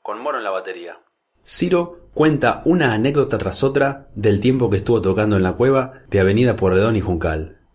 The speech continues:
desde el centenar de canciones que formaban parte de su repertorio, hasta la cantidad de veces que los llevaban detenidos porque sí. Entre los notables que pasaban se encontraban Javier Martínez, Lito Nevia, Morris,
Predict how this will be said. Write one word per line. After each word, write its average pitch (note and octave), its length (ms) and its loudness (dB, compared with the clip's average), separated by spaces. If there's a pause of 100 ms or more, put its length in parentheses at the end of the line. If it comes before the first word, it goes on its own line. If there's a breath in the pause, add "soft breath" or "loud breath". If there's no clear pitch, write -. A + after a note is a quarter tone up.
(100)
desde G#2 320 0
el G2+ 80 2
centenar A2 420 0
de B2 100 2
canciones C3 720 -2
que A2+ 140 0
formaban A#2 480 2
parte A#2+ 260 0
de G#2+ 80 4
su - 140 -4
repertorio, F#2+ 720 0 (280 loud breath)
hasta A#2 240 0
la A#2 100 4
cantidad C3+ 440 2
de B2 180 2
veces D3+ 500 2
que G#2 120 0
los G2 180 2
llevaban A#2 380 2
detenidos G2 400 2
porque F2+ 260 -4
sí. E2 340 -6 (300)
Entre G#2+ 280 2
los G2+ 140 2
notables G#2 460 2
que F#2+ 100 -2
pasaban A#2 720 0
se - 180 -2
encontraban G2 640 2
Javier A2+ 340 2
Martínez, F#2+ 760 0
Lito G#2+ 280 0
Nevia, F#2 560 2
Morris, F#2 680 -2